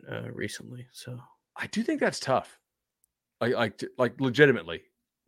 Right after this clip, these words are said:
Speaker 2: to, to play in front of those kind of crowds. You know, it's such
Speaker 1: Oh,
Speaker 2: a
Speaker 1: it,
Speaker 2: front, it's such a
Speaker 1: it
Speaker 2: front
Speaker 1: has to
Speaker 2: running
Speaker 1: be.
Speaker 2: city.
Speaker 1: Obviously, I'm
Speaker 2: Yeah.
Speaker 1: far from un-, unbiased here, but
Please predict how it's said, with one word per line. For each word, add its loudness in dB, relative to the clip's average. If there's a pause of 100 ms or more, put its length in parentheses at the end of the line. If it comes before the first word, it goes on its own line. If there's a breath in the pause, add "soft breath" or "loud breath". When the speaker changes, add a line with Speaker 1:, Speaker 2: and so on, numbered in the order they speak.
(100)
Speaker 2:
to, -6
to -6
play 2
in 0
front 0
of 0
those -2
kind -4
of -8
crowds. -4 (560)
You -6
know, -2
it's -4
such 6
Speaker 1:
Oh, 6
Speaker 2:
a 6
Speaker 1:
it, 2
Speaker 2:
front, 4
it's -4
such 2
a 4
Speaker 1:
it 0
Speaker 2:
front 8
Speaker 1:
has 8
to 2
Speaker 2:
running 6
Speaker 1:
be. 10
Speaker 2:
city. 6
Speaker 1:
Obviously, 6
I'm 2
Speaker 2:
Yeah. 0
Speaker 1:
far 4
from 0
un-, 2
unbiased 2
here, 4
but 4